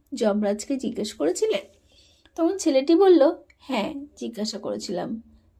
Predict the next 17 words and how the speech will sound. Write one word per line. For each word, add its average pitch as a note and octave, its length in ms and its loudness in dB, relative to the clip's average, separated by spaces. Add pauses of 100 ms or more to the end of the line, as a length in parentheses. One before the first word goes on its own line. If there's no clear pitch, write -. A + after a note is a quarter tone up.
যমরাজ A3 520 0
বললেন C4+ 540 0 (340)
যে D4 60 0
তোমার C#4 360 0
কাছে D4 260 -2
যে E4 140 4
স্বপ্নমণি C4+ 800 2
আছে, C4+ 340 0 (600)
তুমি A#3+ 180 -4
সেটি B3 300 -4
পৃথিবীতে B3 600 -2
ফেলে G3+ 280 0
দাওনি G3+ 540 -4 (480)
এবং D4+ 220 4
কাউকে D4+ 300 4
দানও C#4 460 4
করনি। G3 640 0